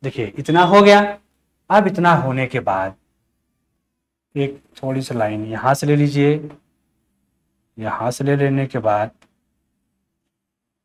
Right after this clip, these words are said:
इसको ऐसे मिला दीजिए। अब यही चीज इसमें भी करेंगे हम, This ऐसे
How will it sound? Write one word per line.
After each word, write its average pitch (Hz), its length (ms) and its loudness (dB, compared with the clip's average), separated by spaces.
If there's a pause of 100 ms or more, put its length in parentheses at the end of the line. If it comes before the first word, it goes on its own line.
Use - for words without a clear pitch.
(1200)
इसको 139 300 2
ऐसे 156 180 0
मिला 156 260 6
दीजिए। 156 340 0 (520)
अब 123 140 -14
यही 135 220 -2
चीज 156 200 -2
इसमें 139 300 -2
भी 156 120 -2
करेंगे 156 320 4
हम, 143 220 2 (480)
This - 560 -4 (4000)
ऐसे 120 440 -2